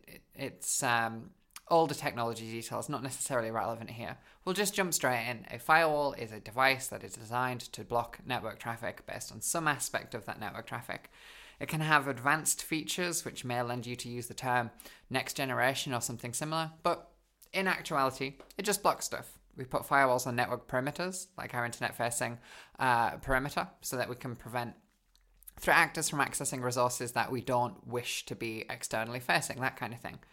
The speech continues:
Um, how, how do they play in, in terms of, uh, penetration testing then? Well, well, typically, the, the penetration tester is,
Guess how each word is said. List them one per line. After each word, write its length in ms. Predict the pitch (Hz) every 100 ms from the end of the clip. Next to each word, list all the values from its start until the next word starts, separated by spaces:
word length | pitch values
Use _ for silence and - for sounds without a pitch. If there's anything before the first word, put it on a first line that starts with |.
| - - _ _ _ _ -
Um, 340 | 175 180 165 -
how, 500 | - - 196 226 220 -
how 180 | 185
do 80 | 202
they 160 | 202 196
play 300 | 196 170 170
in, 80 | 165
in 100 | 160
terms 300 | 170 156 151
of, 340 | 143 131 - 127
uh, 460 | 127 123 110 120 - _ _ _ _ _ _
penetration 480 | 123 123 196 208 147
testing 300 | 120 - 113
then? 140 | 104 - _ _ - -
Well, 160 | -
well, 200 | - 190
typically, 640 | 190 - - 202 - 135 123
the, 320 | - 143 135
the 60 | 190
penetration 480 | 185 214 202 190 185
tester 240 | 156 -
is, 120 | 117